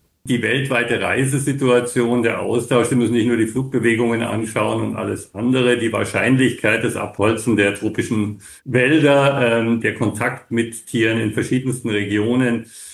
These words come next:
hat eindeutig zugenommen und deswegen werden wir auch immer wieder Spillover erleben. Also diese Idee, wir könnten plötzlich sagen, den Spillover gibt's nicht mehr, wir haben es ausgerottet, ist kompletter Unsinn. Und je besser wir in der Form vorbereitet sind, desto höher ist unsere Chance, dann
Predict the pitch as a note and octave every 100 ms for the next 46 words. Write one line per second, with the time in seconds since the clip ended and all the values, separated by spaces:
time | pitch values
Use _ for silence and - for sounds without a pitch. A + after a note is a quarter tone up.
0 | - - A#2+ - G2+ A#2+ C3 A2+ A2 G#2
1 | - A#2+ C3 A#2 A2 A2+ G#2+ A2 - G#2
2 | G#2 G2 G#2+ C3+ A#2 A2 G#2+ - A2+ G#2+
3 | B2 A#2+ - - G#2 G#2 G2+ G#2 G2+ G2
4 | A2 A2 G#2 G2+ G#2+ - - - _ C#3
5 | C3+ C#3+ C3+ - C#3 E3+ A2 A#2 C3 G#2+
6 | B2 A#2+ A#2 A#2+ A#2 A#2+ A#2+ A#2 A#2 B2+
7 | A#2+ A2+ G#2+ A#2 C3+ - C3 - A#2 A2+
8 | G#2+ A2 A2 - C#3 D3 B2+ A#2 A#2+ G#2
9 | G#2+ A2+ - G2 G2+ B2+ B2+ G2+ G2 G2+
10 | G2+ C3 B2 B2+ B2 A2+ G#2+ - C#3 A2+
11 | A#2+ A#2+ A2 - B2+ D3+ D3 B2+ B2+ B2+
12 | A#2+ A#2+ A#2 A2 A#2 A2+ A#2 G2+ B2 C3
13 | B2+ C3 G#2+ A2 G#2 A2+ A2 C3 C3+ G2+
14 | A2 A2 A2